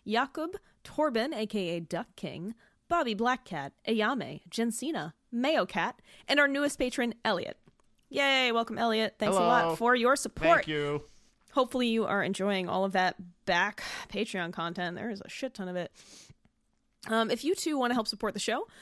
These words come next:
Speaker 1: you can do one of four things. So you can also become a patron by heading over to patreon dot com slash join slash terrible book club. You can join at the five dollar a month level or higher,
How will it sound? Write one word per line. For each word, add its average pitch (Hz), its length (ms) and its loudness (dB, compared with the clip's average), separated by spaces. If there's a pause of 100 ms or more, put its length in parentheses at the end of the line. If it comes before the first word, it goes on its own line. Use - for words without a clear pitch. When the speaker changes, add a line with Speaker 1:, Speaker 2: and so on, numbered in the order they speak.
(160)
Speaker 1:
you 240 100 -2
can 262 140 0
do 269 140 0
one 202 260 2
of 214 160 -2
four 196 220 0
things. 202 340 -4
So - 80 -2
you 180 240 -2
can 262 320 -2 (100)
also 202 600 0
become 214 200 -2
a 240 60 0
patron 202 380 -2
by 233 80 0
heading 180 260 -2
over 185 180 0
to - 40 -4
patreon 190 340 -4
dot 190 200 -2
com 202 260 -4
slash 175 200 -2
join 175 280 -4
slash - 180 -6
terrible 175 240 -4
book 196 160 -8
club. 302 200 -4 (500)
You 240 160 0
can 233 260 2
join 214 220 2
at 226 80 0
the 220 80 0
five 208 340 4
dollar 214 240 4
a 208 60 2
month 196 160 0
level 185 260 0
or 156 140 0
higher, 226 440 4